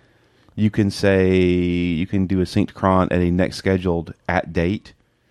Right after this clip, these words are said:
So you can set a date that, uh, for the next run. You can remove or stop running jobs by reference by job name. You can stop all jobs. There's a call here for stopping all jobs.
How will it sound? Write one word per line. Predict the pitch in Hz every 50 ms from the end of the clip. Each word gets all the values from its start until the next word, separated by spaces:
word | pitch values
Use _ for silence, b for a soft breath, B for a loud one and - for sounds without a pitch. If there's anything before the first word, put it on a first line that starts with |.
| _ _
So | _ - 104
you | 98
can | 90 98 90
set | - - 92 90
a | 90 82
date | 82 - 92 92 92 - - _
that, | - 87 87 - _ _ _ _
uh, | 78 85 85 87 85 85 82 82 82 78 78 69 - - -
for | _ - 85
the | 87 87
next | 87 - - -
run. | 107 113 113 113 110 107 107 -
You | - 78 87
can | - - 92 87 85 82 87 85 - -
remove | 90 87 92 98 98 98 82
or | 87
stop | - - - 87 85 - -
running | 92 92 95 92 90 87
jobs | 85 92 90 87 90 87 87
by | - 87 85
reference | 82 85 92 95 - 104 - -
by | - 87 85 85
job | 80 82 82 82 80
name. | 80 85 98 110 113 110 110 107 107 107 b b b b b b b b
You | 98
can | 92 98
stop | - - - 95 87 90 -
all | - 87 92
jobs. | 87 95 95 90 92 92 90 90
There's | 90 85 82
a | 85 82
call | - - - 87 85 87
here | 90 92 87
for | 82 85 85
stopping | 85 - 85 85 85 87 82
all | 82 87 104
jobs. | 110 123 120 117 117 117 117 113 113 -